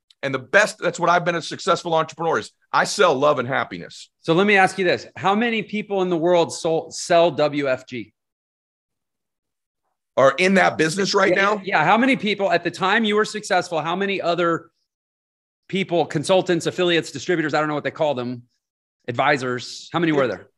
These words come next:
Speaker 1: Fifty thousand.
Speaker 2: Fifty thousand. And you
Speaker 1: Yeah.
Speaker 2: all had the exact same product set to sell.
Speaker 1: Correct.
Speaker 2: There was
Speaker 1: Listen.
Speaker 2: no competitive advantage based on features or price.
Speaker 1: Correct. Never. No, that's never the advantage. Well,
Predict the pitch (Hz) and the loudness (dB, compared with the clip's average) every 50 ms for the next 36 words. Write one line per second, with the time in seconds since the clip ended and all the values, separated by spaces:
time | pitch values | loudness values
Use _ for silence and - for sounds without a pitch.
0 | _ _ - 180 190 - 185 170 - 175 165 170 175 180 170 185 180 185 190 - | _ _ -4 -4 -4 -4 -8 -4 2 4 4 4 4 2 0 -2 -6 -8 -12 -16
1 | _ _ _ _ _ _ - - 175 170 180 170 - 165 151 147 147 127 120 107 | _ _ _ _ _ _ -2 -2 -2 -2 -2 -4 -2 0 0 2 0 0 -2 -6
2 | 76 - _ - 143 165 190 208 220 240 254 208 233 226 180 208 214 190 170 139 | -10 -10 _ 0 2 4 6 8 8 8 8 8 6 4 2 2 2 2 2 2
3 | 165 185 214 226 - - 247 233 214 185 156 208 226 247 208 - - 180 160 156 | 0 0 0 0 0 -2 -2 -2 -2 -2 -2 0 0 0 -2 -4 -4 -4 -4 -4
4 | - 156 - - 226 262 - - _ _ _ _ _ - - 107 113 123 120 117 | -6 -10 -6 -6 -6 -6 -8 -12 _ _ _ _ _ -2 2 4 6 6 4 4
5 | - - - _ _ - - 180 185 202 160 180 185 196 214 240 285 - - 240 | 0 -14 -20 _ _ 0 2 6 6 6 4 6 6 8 8 6 6 4 -2 -2
6 | 185 214 240 247 240 233 226 202 220 202 165 190 202 233 247 220 156 127 127 175 | 2 4 4 4 4 4 2 0 0 -2 0 0 0 2 0 -2 -4 -4 -4 -4
7 | 180 175 - 196 175 160 - 185 190 180 208 196 165 185 - - 240 285 - - | -4 -4 -4 -6 -8 -6 -6 -8 -6 -4 -4 -2 -2 -2 -2 -2 -4 -4 -4 -8
8 | - - - _ _ _ _ - 131 117 107 98 - - - 113 117 110 101 85 | -12 -20 -20 _ _ _ _ -2 2 2 2 2 0 -4 -6 0 0 0 0 0
9 | 82 - - _ _ _ - 113 98 90 78 - 110 123 - - 143 143 151 151 | -4 -8 -10 _ _ _ -4 -2 -2 0 0 2 0 0 0 0 0 2 2 2
10 | 147 123 117 107 92 101 92 87 80 73 - - - 156 143 - | 0 -2 -2 -2 -2 -2 -4 -6 -6 -10 -8 0 2 2 2 2